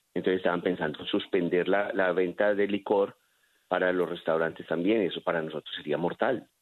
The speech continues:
porque las personas van y comen. La, la persona que, que compra por,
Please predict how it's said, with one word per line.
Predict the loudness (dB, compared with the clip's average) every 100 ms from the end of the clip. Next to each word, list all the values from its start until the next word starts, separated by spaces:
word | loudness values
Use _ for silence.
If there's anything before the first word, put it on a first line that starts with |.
| _
porque | -6 -6 -6 -4 -4 -6 -12 -10 -4
las | -2
personas | 0 0 0 2
van | 0 0 -2
y | -2
comen. | 2 2 2 -2 -6 _ _ -20 _ _ -10 -2
La, | 0 0
la | 2 0
persona | 2 0 2
que, | 2 4 2 0
que | 0 0
compra | 2 0 2 0
por, | 2 2 2